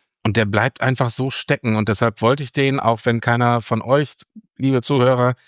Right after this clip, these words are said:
den wahrscheinlich wirklich kennt, wollte ich den unbedingt spielen.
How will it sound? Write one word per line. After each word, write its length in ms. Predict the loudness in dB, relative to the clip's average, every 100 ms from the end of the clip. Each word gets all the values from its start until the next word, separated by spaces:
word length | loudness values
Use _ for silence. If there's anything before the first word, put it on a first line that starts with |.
| _ _
den 160 | 0 2
wahrscheinlich 560 | 2 0 -2 -4 -8 -4
wirklich 320 | -2 -2 -6
kennt, 320 | -2 -2 -2 -2
wollte 220 | 0 0
ich 60 | -2
den 140 | -6
unbedingt 360 | -2 -2 -2 -6
spielen. 520 | -6 -2 0 -2